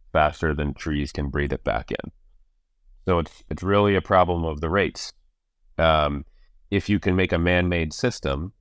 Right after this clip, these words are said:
that can pull that carbon dioxide back in and convert it into products or sequester it, uh,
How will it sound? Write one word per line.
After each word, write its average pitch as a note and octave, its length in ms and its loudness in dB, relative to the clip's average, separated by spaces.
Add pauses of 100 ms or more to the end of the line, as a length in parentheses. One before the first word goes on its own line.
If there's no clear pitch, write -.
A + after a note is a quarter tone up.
(360)
that E2 260 0
can D#2+ 260 0
pull F#2 240 -2
that F2 180 2
carbon E2+ 280 -2
dioxide D#2 760 0
back C#2 280 2
in F2 380 0 (300)
and D2+ 100 -6
convert D#2+ 380 -2
it D2+ 140 0 (120)
into D2+ 160 -4
products E2 520 2
or C#2+ 60 -4
sequester F#2+ 580 0
it, D#2 120 0 (220)
uh, D2 260 0